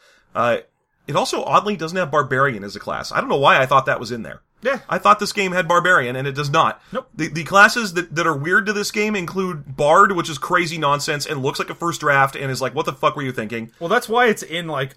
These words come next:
Speaker 2: Appendix Two.
Speaker 1: Yeah.
Speaker 2: Bard.
Speaker 1: Even, even if you're rolling using the method one system, the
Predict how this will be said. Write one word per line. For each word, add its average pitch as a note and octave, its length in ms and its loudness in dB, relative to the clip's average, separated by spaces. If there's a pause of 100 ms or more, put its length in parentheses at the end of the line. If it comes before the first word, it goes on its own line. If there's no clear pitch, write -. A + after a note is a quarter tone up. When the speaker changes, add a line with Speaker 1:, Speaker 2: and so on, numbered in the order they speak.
Speaker 2:
Appendix A3 680 -4
Two. F#3+ 400 -6
Speaker 1:
Yeah. D#3+ 200 2
Speaker 2:
Bard. C3 480 0
Speaker 1:
Even, C#4+ 420 -4 (260)
even C4+ 260 -4
if - 140 -8
you're A3 100 -2
rolling F#3+ 640 -2
using F3+ 240 -6
the D#3 80 -4
method D3+ 260 0
one C#3+ 240 -2
system, E3+ 520 -6
the C#3+ 220 -8